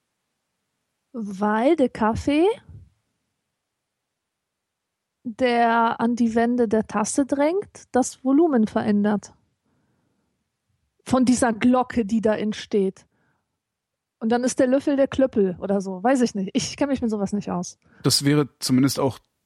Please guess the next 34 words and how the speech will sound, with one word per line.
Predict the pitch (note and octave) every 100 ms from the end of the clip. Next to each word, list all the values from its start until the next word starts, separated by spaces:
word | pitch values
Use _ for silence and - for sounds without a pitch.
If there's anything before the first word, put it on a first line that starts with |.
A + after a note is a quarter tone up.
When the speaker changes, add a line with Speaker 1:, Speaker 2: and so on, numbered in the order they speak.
| _ _ - -
Speaker 2:
die | B2+
Art | A#2+ -
von | B2+
Antwort | B2 C3 C3 -
gewesen, | A#2 B2 B2+ B2+
die | B2
ich | B2 -
versucht | - A#2 A2 -
hätte | A2+ A2
zu | -
geben, | A#2 A2+ G#2 F#2+ -
wenn | G2+ G#2+ G#2 G2+ - - G2 A2
du | A#2+
sie | A2
nicht | G2 -
gegeben | G2+ F#2 F2+
hättest. | F2 F#2 -
Also | G2+
ich | G#2
denke | - A#2+ A#2
auch, | G#2+
dass | A2+
das | A2 -
was | G#2
mit | G#2
dem, | A#2 G#2 G#2+
äh, | G#2+ G2+ G#2 G2+ - G2+
ähm, | G2 G2 -
mit | G2 G2+
dem, | G#2+ G2 -
nicht | - A2 A2
mit | A2+
dem | A#2 G#2+ G#2
Volumen, | A2 G#2+ C#3+ D3+ D3